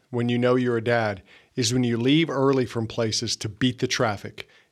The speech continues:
Is that when you've assumed your dad card status?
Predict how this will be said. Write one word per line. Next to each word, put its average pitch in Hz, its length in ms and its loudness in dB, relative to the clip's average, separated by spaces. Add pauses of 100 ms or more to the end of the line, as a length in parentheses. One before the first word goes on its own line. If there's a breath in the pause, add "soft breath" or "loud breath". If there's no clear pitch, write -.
Is 113 140 -2
that 160 180 6
when 151 160 2
you've 131 160 2
assumed 123 580 2
your 113 140 -2
dad 107 340 0
card 104 320 -4
status? 101 640 -4